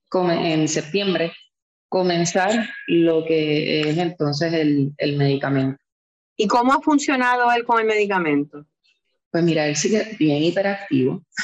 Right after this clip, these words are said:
Speaker 2: ¿De verdad?
Speaker 1: Altamente. Sí, Tiago tiene A D H D tipo combinado, pero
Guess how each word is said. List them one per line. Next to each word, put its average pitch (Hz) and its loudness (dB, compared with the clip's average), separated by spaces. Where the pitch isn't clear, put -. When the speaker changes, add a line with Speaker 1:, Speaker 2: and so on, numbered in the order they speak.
Speaker 2:
¿De 196 2
verdad? 190 2
Speaker 1:
Altamente. 170 -2
Sí, 147 0
Tiago 151 0
tiene 190 0
A - -6
D 151 0
H 147 -6
D 190 2
tipo 165 -2
combinado, 151 -2
pero 156 2